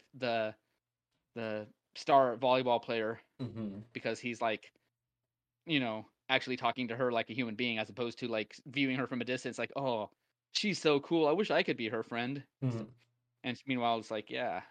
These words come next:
Speaker 1: um, then come talk to me, dick.
Speaker 2: <laughs>
Speaker 1: Don't talk about me. Talk to me."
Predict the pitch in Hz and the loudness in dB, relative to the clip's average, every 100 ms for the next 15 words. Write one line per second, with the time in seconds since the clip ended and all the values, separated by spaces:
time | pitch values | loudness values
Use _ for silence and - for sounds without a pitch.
0 | _ 123 120 113 113 107 _ _ _ _ | _ -8 -8 -8 -12 -18 _ _ _ _
1 | _ 131 139 165 165 202 123 104 101 _ | _ -2 0 4 4 4 0 -6 -8 _
2 | _ _ - 127 - - _ _ _ - | _ _ -8 -8 -8 -20 _ _ _ -4
3 | 139 139 135 - 151 - - 185 208 151 | -4 -2 -6 -6 -12 -14 -6 2 4 8
4 | 147 190 143 160 170 240 175 104 | 8 8 6 2 2 2 2 0